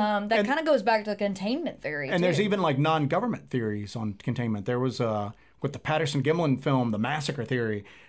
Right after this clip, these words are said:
Speaker 2: they, uh, some people were claiming that the timber industry had privately funded teams that were going in and killing these things
Speaker 1: So
Speaker 2: to
Speaker 1: they learned their lesson from the spotted
Speaker 2: Spotted
Speaker 1: owl,
Speaker 2: owl.
Speaker 1: then.
Speaker 2: So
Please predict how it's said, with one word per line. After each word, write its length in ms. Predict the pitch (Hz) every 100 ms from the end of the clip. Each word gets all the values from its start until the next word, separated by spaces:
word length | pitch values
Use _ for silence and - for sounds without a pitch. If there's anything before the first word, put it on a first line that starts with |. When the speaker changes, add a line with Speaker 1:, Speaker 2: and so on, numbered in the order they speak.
| -
Speaker 2:
they, 260 | 131 131 135
uh, 160 | 120 120 - -
some 180 | - 147
people 220 | 151 139
were 80 | 135
claiming 380 | - 147 139
that 160 | 135 139
the 80 | 160
timber 320 | 175 247 220
industry 420 | 143 113 107 95 -
had 280 | 127 113 139 - _ _ _ -
privately 420 | 151 165 165 156
funded 400 | 143 160 147 123
teams 540 | - 180 202 156 110
that 100 | 131
were 120 | 123 117
going 300 | 139 139 143
in 80 | 135
and 100 | 120
killing 240 | 170 208
these 180 | 220 143
things 320 | 135 120 123
Speaker 1:
So 80 | -
Speaker 2:
to 40 |
Speaker 1:
they 140 | 214 220
learned 200 | 240 247
their 100 | 226
lesson 380 | 208 226 226 202
from 120 | 185
the 60 | 185
spotted 420 | - 208 190 185
Speaker 2:
Spotted 200 | 185 175
Speaker 1:
owl, 60 | 180
Speaker 2:
owl. 260 | 214 269 208
Speaker 1:
then. 80 | 170
Speaker 2:
So 180 | 185